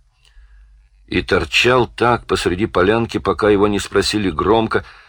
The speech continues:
даже чуточку равнодушно: «Что воюем, мужик?» Ситников растерянно завертел головой, а они оказались сзади.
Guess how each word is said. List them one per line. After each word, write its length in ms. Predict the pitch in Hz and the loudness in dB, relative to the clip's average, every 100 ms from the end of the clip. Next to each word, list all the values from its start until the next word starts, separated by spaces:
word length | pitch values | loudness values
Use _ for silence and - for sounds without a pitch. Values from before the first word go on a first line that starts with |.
| _ - | _ -2
даже 280 | 104 95 | 0 0
чуточку 600 | 90 - 117 107 - 104 | -2 -2 -2 -2 -2 0
равнодушно: 800 | 104 101 110 104 113 98 92 85 - - - _ _ _ | 2 2 0 2 0 0 -2 -6 -6 -20 -20 _ _ _
«Что 400 | - - 131 156 | -8 -4 2 2
воюем, 640 | 113 90 87 127 123 123 120 _ _ | 4 2 2 2 0 -2 -6 _ _
мужик?» 580 | 85 107 107 123 - - _ - _ _ _ _ _ _ _ _ _ _ _ _ _ | -6 -4 -2 -4 -6 -20 _ -20 _ _ _ _ _ _ _ _ _ _ _ _ _
Ситников 600 | - 98 - 80 - - | -6 -6 -6 -8 -6 -4
растерянно 560 | 78 - 92 80 80 | -6 -4 -6 -4 -4
завертел 460 | 71 80 73 82 80 | -4 -4 -4 -4 -4
головой, 440 | 73 80 90 104 - _ _ _ _ _ _ _ | -2 0 0 -2 -8 _ _ _ _ _ _ _
а 160 | 82 82 | -2 -2
они 180 | 85 92 | 0 -4
оказались 640 | 82 71 76 78 76 - | -4 -6 -6 -6 -8 -12
сзади. 560 | 71 71 62 69 65 64 | -14 -12 -8 -6 -8 -12